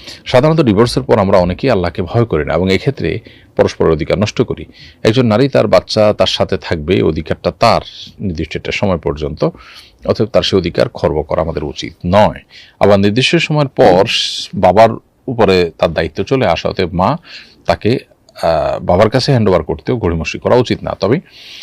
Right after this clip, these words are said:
যদি উভয়ে মিলে কোনো একটা সিদ্ধান্ত নেয় যে আমরা অমুকের কাছে এতদিন, অমুক কাছে এতদিন আমরা রাখবো, এটা মীমাংসার অংশ,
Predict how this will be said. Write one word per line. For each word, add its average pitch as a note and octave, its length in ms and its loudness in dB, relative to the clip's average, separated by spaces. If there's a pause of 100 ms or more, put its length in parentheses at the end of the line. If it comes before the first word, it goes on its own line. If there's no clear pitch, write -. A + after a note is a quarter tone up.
(160)
যদি B2+ 500 2
উভয়ে C3+ 500 2
মিলে G2+ 400 4
কোনো A#2+ 220 0
একটা B2+ 180 -2
সিদ্ধান্ত A2 520 0
নেয় D2 180 -4
যে E2+ 100 -6
আমরা E2+ 400 0
অমুকের F2 280 -6
কাছে - 260 -4
এতদিন, D#2 200 -6
অমুক D#2 180 -8
কাছে - 240 -10
এতদিন D#2+ 300 -4
আমরা D#2+ 180 2
রাখবো, F2 260 2
এটা E2 160 0
মীমাংসার A#2+ 460 0
অংশ, D#2 260 0